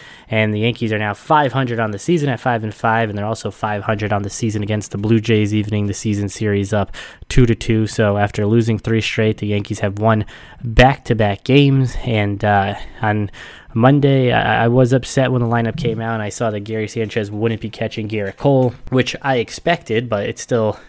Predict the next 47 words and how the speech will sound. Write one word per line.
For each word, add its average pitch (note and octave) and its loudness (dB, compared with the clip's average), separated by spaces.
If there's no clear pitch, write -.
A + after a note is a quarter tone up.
you D3+ -6
know, G#2+ -2
upsetting A2+ -2
when G#2 -4
you F#2+ -10
see E3+ -4
it. A#2+ -2
And A2+ 0
going D3 4
back C3 0
to C3 2
opening A2+ 0
day, A#2 -2
uh, G#2+ -6
I A2+ 0
knew, A#2+ 0
or G#2+ 0
I G#2 0
didn't G#2 -4
really G#2 0
actually G#2 -4
know G#2+ 0
that G#2 0
Aaron G#2 0
Boone G#2 -2
would G#2 -6
have G2+ -4
Gary, G2+ -6
Gary G#2+ -4
Sanchez G2+ -8
catch - -8
Gerrit G#2 -8
Cole, A2 -2
but A2 -2
I G2 -4
hoped - 0
he G#2+ -8
would, G2+ -2
and A2+ -2
I G2+ -4
hoped C3+ -4
he A2+ -6
wouldn't G#2 -4
start A2+ 0
a G2 -2
catching A#2+ -2
controversy G#2+ -4